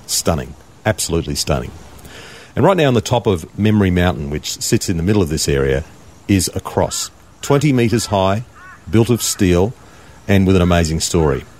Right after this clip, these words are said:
The story started a hundred years ago when four Indigenous evangelists came to this area and they preached the gospel.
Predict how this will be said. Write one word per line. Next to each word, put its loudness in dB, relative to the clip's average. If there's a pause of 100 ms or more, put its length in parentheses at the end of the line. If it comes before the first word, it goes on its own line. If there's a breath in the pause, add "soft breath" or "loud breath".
(420)
The -6
story 4
started 0
a -2
hundred -2
years 2
ago -2
when -2
four 4
Indigenous 2
evangelists 0
came 0
to 0
this 2
area 2 (120)
and 0
they 2
preached -2
the -2
gospel. -2